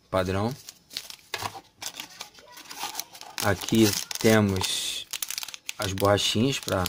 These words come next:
orelhas de tamanhos diferentes,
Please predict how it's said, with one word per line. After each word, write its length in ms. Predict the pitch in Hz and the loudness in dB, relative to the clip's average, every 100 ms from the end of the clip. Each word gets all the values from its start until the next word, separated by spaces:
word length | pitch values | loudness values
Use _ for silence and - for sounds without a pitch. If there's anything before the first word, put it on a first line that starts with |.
| 95 - - - | -4 -12 -12 -2
orelhas 680 | 104 95 95 95 85 - - - - | 2 4 4 2 0 -4 -8 -14 -16
de 140 | 101 95 | -14 -2
tamanhos 500 | 95 95 95 92 87 | 2 2 2 0 -2
diferentes, 760 | 90 - 120 117 135 - - | -4 0 2 2 -2 -4 -4